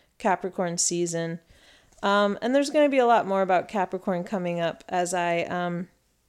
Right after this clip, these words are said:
as, uh, we get on into the weeks, as more planet, more planets edge into Capricorn too. Um, but, you know, this energy is,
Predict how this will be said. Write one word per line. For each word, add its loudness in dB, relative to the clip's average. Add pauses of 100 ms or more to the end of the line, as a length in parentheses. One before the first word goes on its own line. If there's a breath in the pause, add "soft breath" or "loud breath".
(840)
as, -2
uh, 2 (500)
we -4 (200)
get -2
on -4
into -4
the 0
weeks, -4
as -6
more -2
planet, -4 (220)
more -4
planets -4 (120)
edge 0
into -2
Capricorn -6
too. -2 (760 loud breath)
Um, 2
but, 0
you -4
know, 4
this 0
energy 2
is, 0